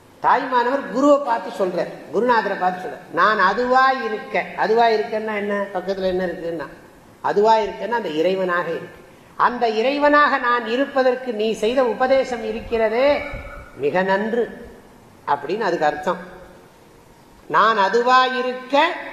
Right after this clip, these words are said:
குருநாதரை பார்த்து சொல்ற, குருவை பார்த்து சொல்ற, "குருநாதா, நீங்க வந்து நான் அந்த பிரம்மமாவே இருக்கிறதுக்கு எனக்கு பண்ணின உபதேசம் இருக்கே,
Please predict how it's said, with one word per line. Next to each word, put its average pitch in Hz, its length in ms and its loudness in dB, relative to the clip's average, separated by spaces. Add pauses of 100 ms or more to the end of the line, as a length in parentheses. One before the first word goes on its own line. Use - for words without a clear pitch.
(140)
குருநாதரை 196 540 4
பார்த்து 269 420 0
சொல்ற, 202 240 2 (720)
குருவை 226 260 4
பார்த்து 233 280 0
சொல்ற, 190 240 -4
"குருநாதா, 214 560 2 (760)
நீங்க 214 320 0
வந்து 220 280 0
நான் 226 200 4
அந்த 190 260 -2
பிரம்மமாவே 269 640 4 (120)
இருக்கிறதுக்கு 254 560 -2
எனக்கு 220 320 -4
பண்ணின 233 400 -2
உபதேசம் 226 560 0
இருக்கே, 220 560 0